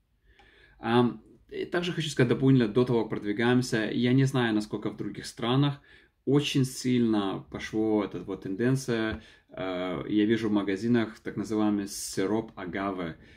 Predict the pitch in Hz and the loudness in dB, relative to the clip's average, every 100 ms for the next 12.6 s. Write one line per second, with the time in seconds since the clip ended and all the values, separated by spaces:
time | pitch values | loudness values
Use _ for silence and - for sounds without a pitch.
0 | - _ - 101 98 98 95 87 - _ | -20 _ -10 -6 -2 -2 -2 -6 -10 _
1 | - _ _ _ _ _ - 110 104 117 | -20 _ _ _ _ _ -10 -8 0 4
2 | 123 113 107 104 95 95 92 95 92 - | 4 4 -2 -2 -2 -2 -4 -4 -6 -6
3 | 110 123 123 104 90 90 87 80 - 92 | 0 0 0 -4 -6 -10 -8 -10 -8 -8
4 | 87 - 92 90 - - 95 92 87 - | -6 -6 -8 -8 -10 -10 -8 -8 -8 -4
5 | 127 117 92 92 - 92 107 110 104 127 | 0 0 -4 -8 -10 -4 -2 -2 0 2
6 | 135 143 120 92 87 78 - - 113 135 | 4 2 2 -2 -6 -6 -10 -8 -2 0
7 | 131 120 - 107 98 90 135 139 - 123 | 0 -2 -4 -2 -4 -4 -4 -4 -4 -6
8 | 120 - - - 110 - 120 113 101 95 | -8 -14 -20 -12 -10 0 0 0 -6 -6
9 | 90 - 117 120 120 - _ _ _ - | -8 -4 -2 -2 -2 -6 _ _ _ -4
10 | 113 127 - 92 87 98 131 160 - 107 | 2 2 0 -10 -6 -4 0 0 -2 -8
11 | 104 98 120 117 104 95 90 - 92 90 | -6 -2 -2 -2 -6 -10 -10 -12 -12 -12
12 | - 87 - 82 78 | -12 -14 -12 -12 -12